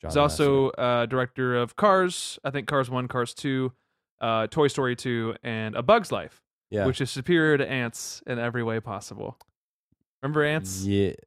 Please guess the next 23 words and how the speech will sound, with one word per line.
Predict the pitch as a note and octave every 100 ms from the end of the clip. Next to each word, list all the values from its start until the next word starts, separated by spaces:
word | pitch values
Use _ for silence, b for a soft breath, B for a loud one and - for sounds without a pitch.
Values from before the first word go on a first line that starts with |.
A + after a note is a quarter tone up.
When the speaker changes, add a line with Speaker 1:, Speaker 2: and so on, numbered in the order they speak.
| -
Speaker 1:
vaguely, | G2 E2+ E2+ F#2 F#2 G2 F2 E2 E2
but | F2
Speaker 2:
Ants | B2+ D3+
Speaker 1:
Bu-, | -
Speaker 2:
came | F3+ E3
out, | D#3+ C3
Speaker 1:
Bug's | A2+ A#2
Speaker 2:
like, | A#2
Speaker 1:
Life |
is | G2+
much | G2 F#2+ -
better, | E2+ E2
yeah. | E2+ D2
Speaker 2:
it | B2+
came | E3+
out, | D#3+
like, | C#3
a | B2+
couple | D3+ C#3
of | B2+
months | A#2+ B2+ - - -
afterward. | B2+ C#3+ D3 D#3
Speaker 1:
Yeah. | G#2 E2